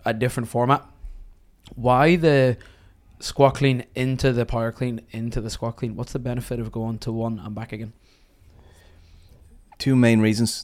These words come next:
Speaker 2: The first one is we're working on the pull from the floor to the tallest point.
Speaker 1: Yeah.
Speaker 2: So we are trying to,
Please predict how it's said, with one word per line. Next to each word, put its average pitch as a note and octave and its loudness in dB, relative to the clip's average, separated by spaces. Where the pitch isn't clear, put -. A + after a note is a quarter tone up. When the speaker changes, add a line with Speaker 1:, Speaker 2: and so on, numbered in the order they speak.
Speaker 2:
The - -10
first B2 2
one A#2 4
is G#2+ 0
we're G2 2
working G#2+ 2
on G2 0
the F#2 2
pull G2+ 2
from F#2 -4
the E2+ -2
floor G2+ 2
to F2+ -2
the F2+ 0
tallest F#2+ -4
point. G2+ -4
Speaker 1:
Yeah. G#2+ -10
Speaker 2:
So F#2+ -2
we G2+ 2
are A#2+ 8
trying A2 -2
to, G2+ -4